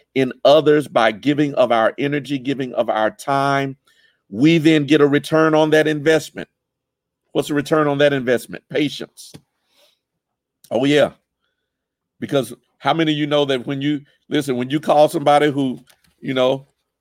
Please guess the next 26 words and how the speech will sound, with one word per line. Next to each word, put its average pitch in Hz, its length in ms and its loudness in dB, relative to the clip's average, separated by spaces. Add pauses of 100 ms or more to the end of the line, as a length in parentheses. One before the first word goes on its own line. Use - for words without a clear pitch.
who 117 100 -8
hadn't 139 280 2
been 139 180 0
called 147 360 4
in 143 80 -4
a 143 60 -2
long 147 320 2
time, 156 560 -2
you, 131 260 -12
you 131 200 -6
might 147 340 -2
be 143 100 0
the 143 80 -2
one 139 280 -4
that 131 120 -4
have 131 200 2
to 127 180 -8 (640)
take 160 240 0
that 139 240 0
thirty-minute, 135 500 2
forty-five-minute 131 760 0
call 117 480 0 (800)
'cause 98 160 -10
they 147 140 0
gotta 151 200 2
talk. 156 440 0